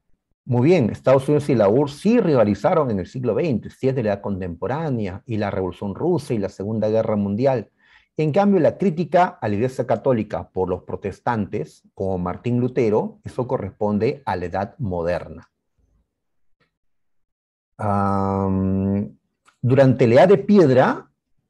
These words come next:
¿qué modo de producción se desarrolló? Edad de Piedra, el hombre primitivo,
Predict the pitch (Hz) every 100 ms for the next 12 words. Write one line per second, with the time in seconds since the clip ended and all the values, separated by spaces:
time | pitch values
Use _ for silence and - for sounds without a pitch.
0 | _ _ _ _ _ _ _ _ _ -
1 | 214 196 214 214 185 143 147 139 139 190
2 | 185 202 214 _ - 127 123 - 113 113
3 | 120 80 85 _ _ _ _ _ 98 110
4 | 117 160 180 147 139 156 185 - 92 95
5 | 98 - 123 143 139 202 175 160 240 -